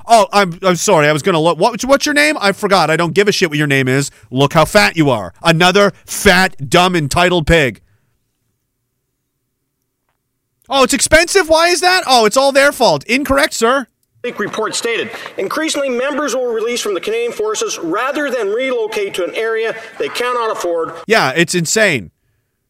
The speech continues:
Speaker 1: I've been on, like, ba-, Gagetown and Petawawa, and it's like, it's, you know, but if you get reassigned to Edmonton or Vancouver or Halifax, it's like, "Bro, I'm a corporal. I can't afford, what am I supposed to do? I don't know, rent an apartment?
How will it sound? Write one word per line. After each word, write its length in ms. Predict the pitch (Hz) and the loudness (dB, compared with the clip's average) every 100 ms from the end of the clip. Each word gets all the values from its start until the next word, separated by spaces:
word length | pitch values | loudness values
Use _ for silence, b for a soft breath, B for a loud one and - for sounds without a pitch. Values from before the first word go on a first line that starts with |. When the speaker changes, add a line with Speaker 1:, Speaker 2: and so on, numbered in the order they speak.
| _ _ | _ _
Speaker 1:
I've 200 | 170 180 | 0 2
been 100 | 202 | 2
on, 140 | 196 170 | 0 0
like, 200 | 156 135 | -2 0
ba-, 200 | 185 208 | 0 0
Gagetown 640 | 139 214 208 202 202 202 | 0 -2 -2 -2 -2 -2
and 100 | 151 | -2
Petawawa, 800 | 185 196 190 196 196 196 196 190 | -2 0 0 0 2 0 0 -2
and 100 | 170 | -4
it's 140 | 160 | -2
like, 260 | 180 165 165 | -2 -2 -2
it's, 220 | 165 - - | -8 -8 -12
you 140 | 214 185 | -10 -4
know, 220 | 165 151 b b | -2 -4 b b
but 120 | 196 | 2
if 80 | 180 | 2
you 140 | 196 254 | 2 0
get 220 | 262 202 | -2 -4
reassigned 580 | 185 214 190 202 208 202 | -2 0 2 2 0 0
to 140 | 165 - | -2 0
Edmonton 640 | 185 190 214 220 220 220 | -2 -2 -4 0 -2 -2
or 100 | 202 | -4
Vancouver 640 | 143 185 202 196 220 226 190 | 0 0 2 0 0 2 2
or 40 | |
Halifax, 560 | 165 202 208 208 214 202 | 2 0 2 2 2 -2
it's 100 | 170 | -2
like, 240 | 190 139 | -2 0
"Bro, 160 | - 226 | 2 2
I'm 80 | 233 | 2
a 60 | |
corporal. 500 | - - 247 - 135 | 0 2 2 2 0
I 80 | 156 | 0
can't 220 | - 233 | 0 -2
afford, 160 | 220 220 | -2 0
what 80 | 226 | 0
am 80 | |
I 40 | 226 | 0
supposed 280 | - 226 226 | 0 -2 -2
to 60 | |
do? 240 | 214 269 151 b b | -2 0 0 b b
I 100 | - | 2
don't 80 | 180 | 4
know, 140 | 165 | 4
rent 300 | 160 170 165 | 4 4 2
an 60 | 165 | 2
apartment? 600 | 160 - 160 175 202 190 | 4 4 2 2 0 0